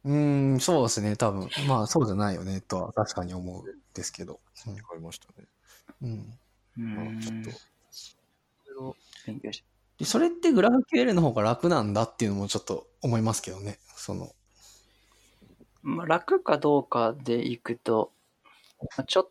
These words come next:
Speaker 3: とちゃんとグラフキューエルを使ったことがないのでわからないですけど、
Speaker 1: うん。あ、そうなんだ。
Speaker 3: あの、
Speaker 1: <laughs> なるほど。
Speaker 3: 一本ででも終わるっていうのは、やっぱいいよ、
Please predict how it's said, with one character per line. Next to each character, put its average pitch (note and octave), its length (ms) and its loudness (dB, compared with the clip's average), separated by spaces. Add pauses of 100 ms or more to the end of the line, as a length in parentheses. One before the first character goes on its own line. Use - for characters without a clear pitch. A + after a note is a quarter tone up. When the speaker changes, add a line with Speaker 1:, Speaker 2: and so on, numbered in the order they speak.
Speaker 3:
と B2+ 100 2
ち - 120 0
ゃ D3+ 60 2
ん D3+ 120 2
と - 80 4
グ C3+ 120 4
ラ C#3+ 120 6
フ D3 160 -2
キ - 140 -2
ュ C3 40 4
ー - 40 4
エ C3 80 2
ル A#2+ 200 0
を - 60 -8
使 - 180 -6
っ A2+ 60 -4
た - 200 -6
こ - 120 -2
と B2 80 -4
が G#2 120 0
な G2 100 0
い F2+ 80 -2
の - 40 -8
で F2 80 -2
わ F2 80 0
か - 120 0
ら A2+ 100 -2
な - 120 -6
い - 40 -8
で - 100 -10
す - 140 -10
け - 100 -6
ど、 C3+ 320 2 (760)
Speaker 1:
う A#2+ 40 -2
ん。 - 20 -2
あ、 - 40 -10
そ - 140 0
う A2+ 40 0
な G#2+ 60 0
ん F2 40 -4 (840)
だ。 A2+ 140 4
Speaker 3:
あ G2+ 40 2
の、 A2+ 80 2
Speaker 1:
<laughs> - 300 2
な G#2+ 100 -2
る A#2+ 120 4
ほ - 80 -4
ど。 A#2+ 80 -12
Speaker 3:
一 - 40 -6
本 C3+ 320 6
で A2+ 120 4
で A#2+ 100 0
も A2 240 2
終 B2 200 6
わ B2+ 60 4
る B2 140 -10 (560)
っ - 20 -20
て A2+ 100 -2
い G#2 80 2
う F#2+ 40 0
の F#2 160 0
は、 G2+ 360 2 (140)
や - 60 -8
っ - 120 -12
ぱ - 220 -4 (420)
い - 100 -4
い G2+ 40 -2
よ、 - 100 -6